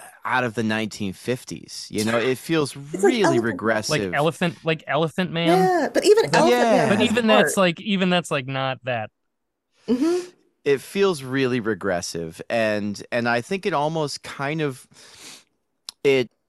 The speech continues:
Speaker 1: it counteracts a lot of the thematic material that I think that the movie is setting up. I think that the movie sets up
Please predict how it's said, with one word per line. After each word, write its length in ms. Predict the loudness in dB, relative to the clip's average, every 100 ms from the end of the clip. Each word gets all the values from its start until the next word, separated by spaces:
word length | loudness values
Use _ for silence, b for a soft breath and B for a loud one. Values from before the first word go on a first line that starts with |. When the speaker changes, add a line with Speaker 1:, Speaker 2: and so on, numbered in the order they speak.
| _ _
Speaker 1:
it 160 | -8 -6
counteracts 720 | -6 0 0 2 2 0 0
a 60 | 0
lot 260 | 2 2
of 140 | 0 -2
the 120 | -6
thematic 560 | -4 -4 0 0 -2 -4
material 420 | -6 -2 0 0
that 100 | -2
I 80 | -4
think 260 | -4 -8
that 140 | -8 -8
the 80 | -4
movie 360 | -4 -4 -6
is 120 | -6
setting 420 | -6 -6 -6 -6 -8
up. 240 | -10 -8
I 60 | -6
think 180 | -6
that 140 | -6 -6
the 80 | -4
movie 340 | -2 -2 -4
sets 400 | -4 -2 -2 0
up 340 | 0 -2 _